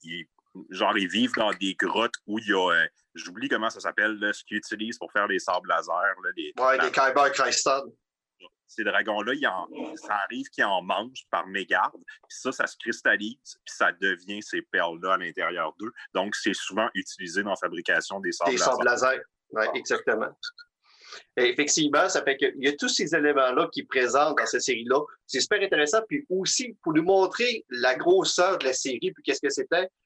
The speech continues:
Speaker 2: euh, on, on a une série qui est filmée comme en anamorphique, donc en, en écran, en écran cinéma. Quand ils sont arrivés dans la bataille du Great Dragon, vu que c'est quelque chose qui était épique, on est revenu en format imax. C'est, on est pris l'écran au grand complet. T'sais, ils ont pris la peine de changer le format. T'sais,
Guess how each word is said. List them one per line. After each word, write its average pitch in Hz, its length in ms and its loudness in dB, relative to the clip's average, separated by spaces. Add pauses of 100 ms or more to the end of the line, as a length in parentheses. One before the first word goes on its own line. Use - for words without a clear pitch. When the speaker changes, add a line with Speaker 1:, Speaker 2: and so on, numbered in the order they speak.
(240)
Speaker 2:
euh, 123 240 6 (160)
on, 135 220 4
on 147 240 6
a 196 60 6 (100)
une 147 140 2
série 139 340 0
qui 135 120 -8
est - 120 -14
filmée 139 340 2
comme 147 200 2
en 117 160 2
anamorphique, 135 680 2
donc 123 200 0
en, 117 160 2
en 123 100 4
écran, 120 300 2
en 147 240 2
écran 147 180 2
cinéma. 151 300 4
Quand 190 160 2
ils - 20 -2
sont 202 180 2
arrivés 160 220 2
dans 160 120 4
la 127 40 2
bataille 127 320 2
du - 140 -2 (160)
Great 143 260 4
Dragon, 135 500 4
vu 160 120 -2
que 135 100 -6 (100)
c'est 139 220 -2
quelque 135 160 2
chose 185 160 2
qui - 80 -2
était 147 220 2
épique, 151 340 2
on 131 80 2
est 143 160 0
revenu 160 380 2
en 135 120 4
format 143 280 4 (140)
imax. 165 500 2
C'est, 131 120 -4 (100)
on 135 140 2
est 139 120 -2
pris 175 320 0
l'écran 151 360 2
au 165 140 2
grand 196 160 0
complet. 190 340 4
T'sais, 196 120 -2
ils 175 80 4
ont 165 80 2
pris 226 100 2
la 220 60 2
peine 220 180 2
de 131 80 4
changer 156 320 4
le 160 100 -4
format. 160 320 4
T'sais, - 160 -2